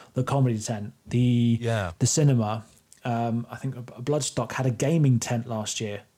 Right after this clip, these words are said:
Speaker 1: like
Speaker 2: Oh.
Speaker 1: P S fives, P Cs, Xboxes, that sort of thing to draw people in, not only for the music, for the other entertainment as well.
Speaker 2: Yeah, um,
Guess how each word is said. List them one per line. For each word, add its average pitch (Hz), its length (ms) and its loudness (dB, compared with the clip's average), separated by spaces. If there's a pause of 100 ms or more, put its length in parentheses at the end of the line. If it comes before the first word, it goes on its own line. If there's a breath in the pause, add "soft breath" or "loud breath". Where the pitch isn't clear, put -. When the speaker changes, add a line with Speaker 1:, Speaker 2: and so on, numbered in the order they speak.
(400)
Speaker 1:
like 123 260 -2 (120)
Speaker 2:
Oh. 147 60 4
Speaker 1:
P 139 60 4
S 285 100 2
fives, 135 420 2
P 143 240 2
Cs, 139 380 2
Xboxes, 127 920 -2
that 156 180 -4
sort 139 240 -4
of 120 60 -10
thing 131 200 -2
to 127 80 -6
draw 147 240 0
people 139 340 -4
in, 131 200 0 (260 loud breath)
not 156 180 -2
only 156 220 2
for 123 140 -4
the 131 80 2
music, 135 400 2
for 131 120 -8
the 131 160 2
other 135 200 2
entertainment 131 500 2
as - 140 -10
well. 113 280 -4 (1160 loud breath)
Speaker 2:
Yeah, 160 380 4
um, 127 260 2